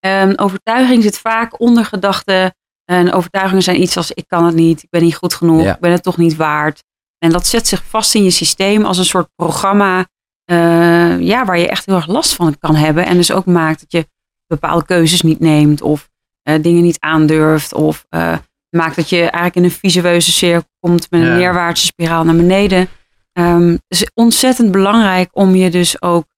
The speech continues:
Speaker 1: mentaal dus te voeden. Dus niet alleen, ehm,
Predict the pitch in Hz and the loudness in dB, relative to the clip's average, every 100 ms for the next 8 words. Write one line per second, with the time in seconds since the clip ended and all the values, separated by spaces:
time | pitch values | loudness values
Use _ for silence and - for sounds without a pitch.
0 | _ _ _ _ 175 170 165 233 302 180 | _ _ _ _ 2 2 2 0 0 0
1 | - 180 170 160 170 175 - - _ 185 | -2 -4 -4 -2 0 -2 -4 -8 _ 0
2 | 190 - 180 180 175 170 165 _ _ _ | 0 0 0 0 2 0 -2 _ _ _
3 | 170 165 165 165 160 160 | -2 0 0 0 2 2